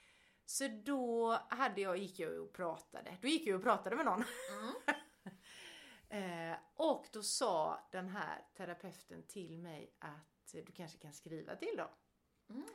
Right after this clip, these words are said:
Speaker 1: Så jag skrev, eh, för jag kände ändå, för hon sa, "Du behöver ha det här,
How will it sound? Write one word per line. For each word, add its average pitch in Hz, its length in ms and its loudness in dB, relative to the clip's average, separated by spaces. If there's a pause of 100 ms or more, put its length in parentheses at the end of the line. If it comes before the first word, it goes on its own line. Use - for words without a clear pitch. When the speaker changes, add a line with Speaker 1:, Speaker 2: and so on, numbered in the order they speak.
(200)
Speaker 1:
Så - 160 0
jag 294 220 6
skrev, 233 840 2
eh, 196 720 0
för 214 120 -2
jag 233 100 0
kände 233 320 0
ändå, 220 160 2
för 190 80 -10
hon 226 100 -4
sa, 220 220 2
"Du 196 100 -4
behöver 208 520 2
ha 226 260 4
det 175 80 0
här, 160 300 0